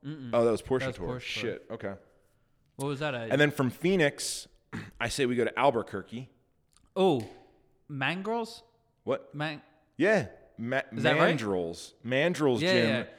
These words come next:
Speaker 1: That
Speaker 2: in,
Speaker 1: gym was so
Speaker 2: in Santa
Speaker 1: fucking,
Speaker 2: Fe.
Speaker 1: that gym was so hot.
Speaker 2: And, dude, the ele-, and the elevation. Remember we just couldn't breathe?
Speaker 1: Uh-huh.
Speaker 2: It was fucking awesome.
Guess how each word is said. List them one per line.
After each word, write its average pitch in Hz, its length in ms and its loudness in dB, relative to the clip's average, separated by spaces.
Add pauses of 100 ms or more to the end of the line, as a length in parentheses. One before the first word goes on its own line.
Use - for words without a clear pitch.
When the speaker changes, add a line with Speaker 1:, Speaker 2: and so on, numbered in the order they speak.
(240)
Speaker 1:
That 127 100 2
Speaker 2:
in, 127 160 4
Speaker 1:
gym 196 140 2
was 180 180 -2
so - 240 -6
Speaker 2:
in 147 140 4
Santa 147 560 4
Speaker 1:
fucking, 147 120 -2
Speaker 2:
Fe. 180 400 4
Speaker 1:
that 143 140 -8
gym 151 160 -6
was 127 100 -8
so 120 280 -8
hot. 107 340 -8 (640)
Speaker 2:
And, 143 180 2 (100)
dude, 147 160 0
the 143 140 4
ele-, 151 160 4
and 135 160 2
the 131 140 2
elevation. 110 720 2 (200)
Remember 160 220 0
we 202 100 -2
just 170 180 -4
couldn't 160 200 -2
breathe? 127 400 -4 (200)
Speaker 1:
Uh-huh. 139 340 -4 (340)
Speaker 2:
It - 20 -12
was - 100 -14
fucking 123 300 -2
awesome. 90 420 -2